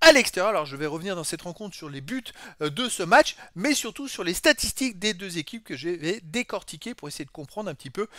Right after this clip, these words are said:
ce qui a pu se passer dans cette rencontre. À la fin de la vidéo, on fera un petit aperçu sur les prochains adversaires pour ces deux équipes dans cette compétition.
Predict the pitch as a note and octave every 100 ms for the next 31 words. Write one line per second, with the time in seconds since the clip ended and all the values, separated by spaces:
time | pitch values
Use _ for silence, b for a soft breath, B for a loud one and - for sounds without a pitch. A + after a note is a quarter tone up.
0 | B - D3+ C#3+ D3 A3 C#4+ F4 B3 -
1 | C#4 - G3+ G#3+ C4 - B B B -
2 | G#2 A#2+ B3+ C4+ G3+ F3 F3 G#3 D#3+ -
3 | D3 E3 C#3+ C#3+ G3+ E3 D3+ C#3+ - A#3+
4 | B B - - D#4+ E4 A#3 - G3+ G3+
5 | - B3 C4 F3 D3 - A3+ - D3 D3
6 | D3 E3 C#4 A#3 G#3+ - D#4+ D4 - F4
7 | D4+ - C3